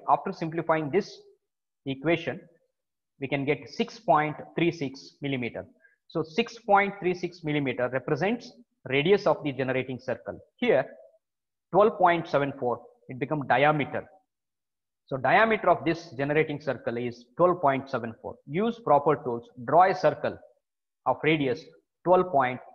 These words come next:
seven four. Now here I am explaining step by step to construct this generating circle.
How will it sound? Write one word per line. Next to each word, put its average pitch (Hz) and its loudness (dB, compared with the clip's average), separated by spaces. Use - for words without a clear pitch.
seven 135 -2
four. 95 -8
Now 196 4
here 214 4
I 165 6
am 165 -2
explaining 170 0
step 151 0
by 160 4
step 160 -2
to 147 -8
construct 160 -2
this 160 -8
generating 135 -2
circle. - -6